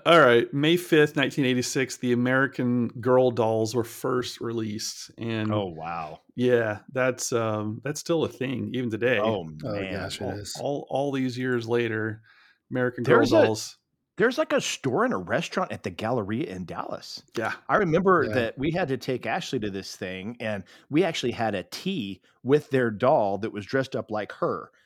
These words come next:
Speaker 2: you know, and it
Speaker 1: <laughs> Oh,
Speaker 2: was like,
Speaker 1: jeez.
Speaker 2: I'm like,
Speaker 1: <laughs>
Speaker 2: "Wow. Yeah, so that's a huge deal to this day." It's crazy.
Speaker 1: Yes. Very, very much so.
Speaker 2: So that started in eighty-six. Wow.
Speaker 1: Yep. Another, um, well, this is a, a little recognized invention, but I'm sure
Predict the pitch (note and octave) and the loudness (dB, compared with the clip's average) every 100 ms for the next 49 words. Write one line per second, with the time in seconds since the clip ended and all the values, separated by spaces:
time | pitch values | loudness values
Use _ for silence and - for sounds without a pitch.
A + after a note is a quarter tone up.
0 | _ C3 C3 B2 C#3+ A#2+ B2 B2+ C3+ - | _ 0 2 2 2 0 -2 -2 -2 -2
1 | C#3 A2 A2 - - - - - - D3 | 0 -2 -4 -10 -8 -6 -8 -10 -2 2
2 | D3+ D3 C3+ A#2 A#2 - - G#3+ G3+ D#3 | 4 4 2 2 0 -6 -4 2 4 4
3 | G#2 E2+ - - E3+ C3+ F#2+ - C3 C4+ | 2 -2 -6 -2 0 0 -2 -4 -4 -4
4 | - G2+ - G#3 E4 D#4 A#2+ G#2+ F#2+ F2+ | -4 -6 -6 -4 -2 -2 -4 -4 -4 -8
5 | E2+ - F2+ D#2 - - A2+ A#2 A2 G#2+ | -10 -12 -12 -14 -14 -12 -6 0 2 0
6 | G#2 - - - _ - - A#2+ A#2+ A2+ | -2 -8 -14 -20 _ -16 -2 2 2 2
7 | G#2+ A#2 G#2+ G#2+ - - - - A#2+ B2 | 0 -2 -4 -4 -8 -10 -6 -2 -2 0
8 | A3 - F3 E3+ D#3+ G2 G2 B2+ C#3+ - | -2 -4 -2 -2 -2 -4 -6 -6 -8 -10
9 | E2+ - - F2 F#2 B2+ - _ _ _ | -14 -14 -16 -10 -4 -2 -4 _ _ _
10 | - - - _ - B2+ C3 D3+ D#3+ D#3 | -20 -20 -20 _ -4 0 4 6 6 6
11 | D3+ C#3 - C3+ B2+ A#2+ A2+ A2+ A2 B2 | 6 4 2 2 2 2 0 -2 -2 4
12 | A#2+ A#2+ A#2+ A2+ - _ - C3 C3+ F#3 | 6 4 2 -4 -4 _ -8 -4 0 4
13 | C3+ B2 A#2+ B2 A#2 A#2+ A#2 A2+ G#2+ G#2+ | 6 4 2 0 0 0 0 0 -2 0
14 | A#2+ A2+ A2 G#2+ A2+ A2+ - A#2+ A#2 A2+ | -2 -2 -4 -4 -4 -4 -4 -2 0 0